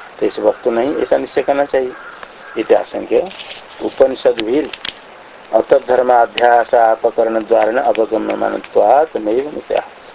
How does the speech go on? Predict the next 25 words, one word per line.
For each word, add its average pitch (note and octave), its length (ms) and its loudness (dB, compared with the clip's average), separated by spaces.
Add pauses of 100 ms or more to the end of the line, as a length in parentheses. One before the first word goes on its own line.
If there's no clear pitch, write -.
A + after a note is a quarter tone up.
(480)
उपनिषद C3+ 520 0
प्रमाण A#2 280 2
गम्य, G#2+ 340 -4 (1000)
उपनिषद A#2 460 0
प्रमाण B2 360 2
गम्य C3 240 0
कैसे C#3+ 320 0
है? E3 140 -6 (920)
विधि A2 240 0
कोटि C3 300 0
से C3+ 120 0
उपनिषद B2 600 -2
के B2 180 -4
द्वारा A#2+ 220 2
विधि A#2 680 -6
मुख्य A2+ 380 -2
नहीं, C#3 200 -4 (800)
निषेध C3 360 0
मुख्य। G2 420 -4 (960)
उसमें A#2 540 -4
उपनिषद G#2+ 760 -2
ब्रह्म G#2 320 -4
में B2 180 -6
अतधर्म B2+ 640 0
आरोपण, G#2+ 480 0